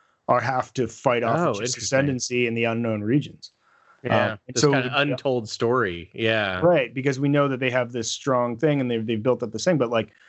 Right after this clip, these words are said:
Speaker 1: they, they've built up the, that huge fleet. But it would be really interesting if there was a trial by fire out there and they actually had to, had to fight off the Chiss Ascendancy or finally have that reckoning. Because,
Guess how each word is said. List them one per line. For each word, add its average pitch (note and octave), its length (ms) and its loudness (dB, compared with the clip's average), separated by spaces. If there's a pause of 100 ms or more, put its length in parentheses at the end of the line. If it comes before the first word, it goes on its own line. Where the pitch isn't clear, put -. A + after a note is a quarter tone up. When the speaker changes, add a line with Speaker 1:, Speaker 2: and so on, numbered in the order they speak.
(340)
Speaker 1:
they, C3 140 4
they've B2+ 260 -2
built B2 180 2
up A2+ 160 0
the, A2+ 200 2
that A#2 220 4
huge A#2 320 -2
fleet. E3+ 440 2 (160)
But A2+ 320 0
it C3 100 2
would B2+ 180 2
be A#2 120 2
really C3 240 4
interesting D3 440 -2
if G2+ 120 -6
there G#2+ 160 2
was G#2 140 -2
a G2+ 60 -6
trial A2 400 0
by G2+ 120 -2
fire A#2 460 2
out G2+ 160 -6
there G#2 260 0
and A2 160 0
they A2 120 4
actually G#2+ 360 0
had G#2+ 240 0
to, G#2+ 380 0
had A#2 200 0
to G#2+ 60 -2
fight A2 460 0
off G#2 260 -2
the G2+ 80 -8
Chiss - 280 -2
Ascendancy G#2+ 680 0 (280)
or A#2+ 40 4
finally C3+ 420 2
have A#2+ 180 0
that A2+ 160 -2
reckoning. A#2 400 -2
Because, G#2+ 420 -2